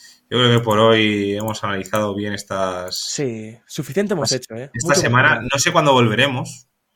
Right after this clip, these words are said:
Speaker 1: no sé si sacaremos, nos
Speaker 2: A
Speaker 1: dará
Speaker 2: lo mejor
Speaker 1: tiempo.
Speaker 2: hacemos algo en Navidad o en Nochevieja,
Speaker 1: Sí.
Speaker 2: algo haremos, seguro,
Speaker 1: Lo
Speaker 2: sí.
Speaker 1: que vendremos con novedades, seguro.
Speaker 2: Eso sí,
Speaker 1: Como siempre.
Speaker 2: sí.
Speaker 1: <laughs> Como
Speaker 2: Somos,
Speaker 1: siempre.
Speaker 2: <laughs> somos mentes activas.
Speaker 1: Como siempre, ya veréis que va, vamos a venir con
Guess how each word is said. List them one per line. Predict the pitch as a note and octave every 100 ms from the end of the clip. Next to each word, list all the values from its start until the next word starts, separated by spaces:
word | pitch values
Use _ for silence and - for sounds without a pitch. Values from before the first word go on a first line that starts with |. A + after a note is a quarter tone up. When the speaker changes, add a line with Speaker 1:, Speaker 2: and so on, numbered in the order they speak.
| -
Speaker 1:
no | A2
sé | A2+ B2
si | B2
sacaremos, | A#2 A2 A2 G#2+ G#2+ G#2 -
nos | G2+
Speaker 2:
A | G2
Speaker 1:
dará | G2+
Speaker 2:
lo | F3
mejor | F#3 A#3
Speaker 1:
tiempo. | B3
Speaker 2:
hacemos | G#3 F#3+
algo | G3 F3
en | E3
Navidad | D#3 F3
o | E3+
en | D3+
Nochevieja, | C3+ C#3+ D#3
Speaker 1:
Sí. | C3 A#2+ D#3+
Speaker 2:
algo | E3+
haremos, | D3 C3+ B2
seguro, | C#3 C3 B2+
Speaker 1:
Lo | G#2
Speaker 2:
sí. | G2+
Speaker 1:
que | G2+ G2+ G2+ G2+ G2+ G#2 _ _ _ -
vendremos | A#2 C3+ D3+
con | D3+
novedades, | C3 A#2 B2+ C3+ A#2+
seguro. | A2+ A#2+ C3 A#2 - _ _
Speaker 2:
Eso | - F3 D#3+
sí, | B2+
Speaker 1:
Como | A#2+ A2
siempre. | C3+ C3+
Speaker 2:
sí. | - A#2+ D3
Speaker 1:
<laughs> | - C#3+ - E3 - B2
Como | -
Speaker 2:
Somos, | E3+ F3 - -
Speaker 1:
siempre. | - E3+ F#3
Speaker 2:
<laughs> | -
somos | G3 F#3+
mentes | E3 F3+ F3+
activas. | E3 - D3+ C3 - _ _ _ _ - - - - -
Speaker 1:
Como | B2 A2+
siempre, | A#2 B2 A#2+ A#2+ A#2+
ya | A#2
veréis | A#2+ B2
que | B2 A#2
va, | A2+
vamos | G#2+ A2 A#2+
a | B2
venir | A#2+ A#2+ A#2
con | A#2